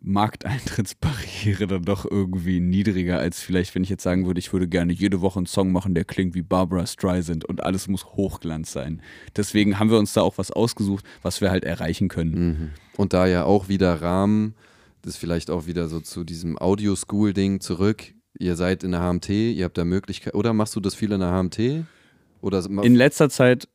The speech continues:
Speaker 1: dann doch, aber ey, das ist super viel in, in Schlafzimmern und in unserem Proberaum in Berlin entsch-
Speaker 2: Nice, mhm.
Speaker 1: entstanden. Also so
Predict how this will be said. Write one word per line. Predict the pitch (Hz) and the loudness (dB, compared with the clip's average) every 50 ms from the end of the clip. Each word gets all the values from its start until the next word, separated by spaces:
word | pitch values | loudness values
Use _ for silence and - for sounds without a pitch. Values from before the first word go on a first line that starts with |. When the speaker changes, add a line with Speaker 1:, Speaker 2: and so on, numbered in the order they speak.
| _ | _
Speaker 1:
dann | - - - - 104 110 101 | -20 -6 0 2 4 4 6
doch, | 110 117 147 - - - - | 6 4 4 2 0 -6 -6
aber | 98 98 90 98 95 92 92 - | -4 0 2 2 2 2 2 0
ey, | - 90 95 90 | 0 0 0 0
das | 92 90 - | 0 -2 -4
ist | - 92 92 - - - - - | -6 -8 -8 -8 -10 -12 -12 -10
super | 101 98 107 98 90 | -4 0 0 0 0
viel | - - 98 92 90 67 | 0 -2 0 0 2 2
in, | 80 90 90 87 80 - | 2 2 0 0 0 -2
in | 90 90 87 87 87 85 | -2 0 0 0 0 -2
Schlafzimmern | - - - 90 85 92 - - - - 95 92 - - | -2 -2 -2 0 0 0 -2 -6 -6 -4 -2 -2 -2 -2
und | 71 87 - | -2 -4 -4
in | 90 92 73 | -2 -2 -2
unserem | 90 87 90 87 87 | -2 -2 -2 -4 -6
Proberaum | - - 98 90 92 87 87 87 87 | -4 -4 -4 -4 -2 -2 -2 -2 -2
in | 87 87 | 0 0
Berlin | 82 85 85 85 87 92 95 95 90 90 90 90 - - | -2 -2 -2 -2 -2 0 0 0 0 -2 -2 -4 -6 -6
entsch- | - 90 87 | -6 -4 -2
Speaker 2:
Nice, | 90 87 80 - - - - | -2 -2 -4 -8 -12 -14 -14
mhm. | - 87 87 92 | -12 -12 -8 -6
Speaker 1:
entstanden. | 92 92 - - - 92 90 - - 85 | -6 -6 -6 -4 -4 -4 -4 -4 -4 -6
Also | 65 71 90 87 87 | -6 -6 -6 -6 -6
so | 85 87 87 87 87 87 - | -6 -6 -4 -4 -4 -6 -8